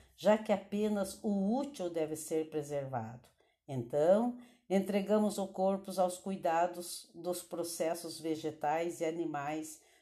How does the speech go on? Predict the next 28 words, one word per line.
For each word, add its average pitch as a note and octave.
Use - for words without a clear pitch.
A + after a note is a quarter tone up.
durante F#3
o F3
descanso F3+
ou F#3
dormir, E3+
até F3+
encontrar F3
sua D#3
vida D3
restaurada. C3+
Que B3+
anjo A#3
caído E3
é D3
a C#3+
mente C#3+
humana! B2+
Ainda D#3+
assim, A3+
podemos F3
ver E3
como F3
sua -
obediência D#3+
a D#3
uma D#3
lei D3
espiritual, D3+